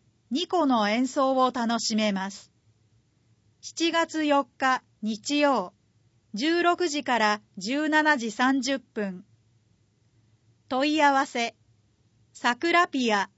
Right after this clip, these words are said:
電話、五三の三一五三。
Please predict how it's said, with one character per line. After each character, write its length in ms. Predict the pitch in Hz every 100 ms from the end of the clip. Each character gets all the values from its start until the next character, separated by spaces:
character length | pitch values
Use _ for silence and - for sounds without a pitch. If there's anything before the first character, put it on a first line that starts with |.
| _ _ _ _ _ _ _ 202
電 320 | 269 277 269
話、 260 | 254 247 _ _ _
五 300 | 196 277 302
三 380 | 294 277 269 254
の 200 | 254 - _ _ _ _
三 480 | - 277 320 330 349
一 300 | - 247 196
五 260 | 214 247
三。 380 | - 247 208